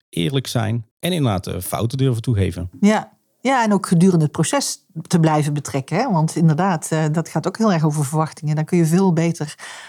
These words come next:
Speaker 2: per stap kijken wat er mogelijk is. Eh,
Speaker 1: Ja,
Speaker 2: ja.
Speaker 1: ja, en, en ook belangrijk,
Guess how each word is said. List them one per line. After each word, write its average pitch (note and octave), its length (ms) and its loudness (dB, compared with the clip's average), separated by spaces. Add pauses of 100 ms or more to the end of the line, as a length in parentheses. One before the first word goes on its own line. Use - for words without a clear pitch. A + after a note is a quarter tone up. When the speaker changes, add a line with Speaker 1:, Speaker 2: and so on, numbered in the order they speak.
(200)
Speaker 2:
per F3+ 120 0
stap F3 340 -2
kijken D#3 320 0
wat D3+ 160 0
er D3+ 100 4
mogelijk E3+ 380 2
is. C#3 240 -4
Eh, D#3 100 -4
Speaker 1:
Ja, D3+ 440 -2
Speaker 2:
ja. G3 380 0
Speaker 1:
ja, A#3+ 220 -2
en, D#3+ 260 0
en D3 200 0
ook D#3 180 0
belangrijk, A2+ 480 0